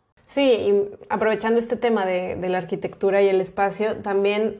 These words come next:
hay edificios como muy característicos que salen en Instagram todo el tiempo, ¿no? Y son esto, o sea, uno que es, son varias viviendas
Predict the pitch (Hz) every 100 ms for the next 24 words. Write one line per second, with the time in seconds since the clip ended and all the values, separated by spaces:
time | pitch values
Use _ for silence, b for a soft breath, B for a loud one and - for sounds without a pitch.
0 | - 196 208 196 202 202 214 202 214 208
1 | 196 196 202 196 202 190 190 180 180 180
2 | 208 208 - - 180 190 185 185 180 190
3 | 196 196 - 202 190 196 180 165 - _
4 | _ 190 208 277 - _ b b b b
5 | - 202 202 190 185 185 - - - 180
6 | 214 214 220 214 - - 190 202 226 254
7 | 262 269 277 - - 202 196 202 202 -
8 | - b b b b b _ _ _ _
9 | _ _ _ _ - - 214 202 202 185
10 | 214 233 233 233 294 415 - -